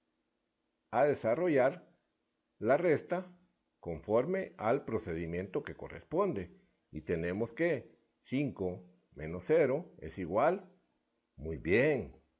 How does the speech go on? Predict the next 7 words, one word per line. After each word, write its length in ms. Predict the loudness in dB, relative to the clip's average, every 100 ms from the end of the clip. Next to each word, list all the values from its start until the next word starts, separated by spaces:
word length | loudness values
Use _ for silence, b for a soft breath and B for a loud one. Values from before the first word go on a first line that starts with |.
| _ _ _ _ _
a 140 | -20
cinco. 600 | -10 -6 -4 -6 -10 -12 _ _ _ _ _ _ _ _ _ _ _ _ _ -2
Luego 280 | 2 2 0
restamos 680 | -2 2 2 4 0 -4 -12 _ _ _ _ _ _ _
tres 500 | 0 2 2 -2 -16 _ _ _ _ _ _
menos 500 | -6 -2 0 0 0
dos 440 | 4 6 6 2